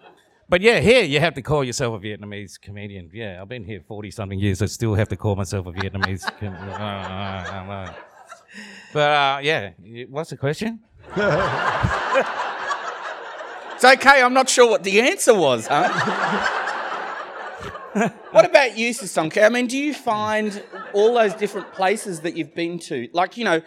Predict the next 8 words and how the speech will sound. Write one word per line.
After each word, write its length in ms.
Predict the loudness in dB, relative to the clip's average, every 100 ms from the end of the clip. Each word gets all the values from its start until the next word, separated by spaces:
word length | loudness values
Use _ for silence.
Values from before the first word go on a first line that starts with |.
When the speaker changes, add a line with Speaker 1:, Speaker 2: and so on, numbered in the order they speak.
| -10 -10
Speaker 2:
Zambia 640 | 0 2 2 0 -2 -2 -4
was 200 | -8 -4
very 240 | -2 -2
different 380 | -6 -12 -12 -14
to 80 | -16
Kenya. 540 | -8 -6 -6 -8 -12 _ _ _ _ -8
You 140 | -4
know, 240 | -4 -6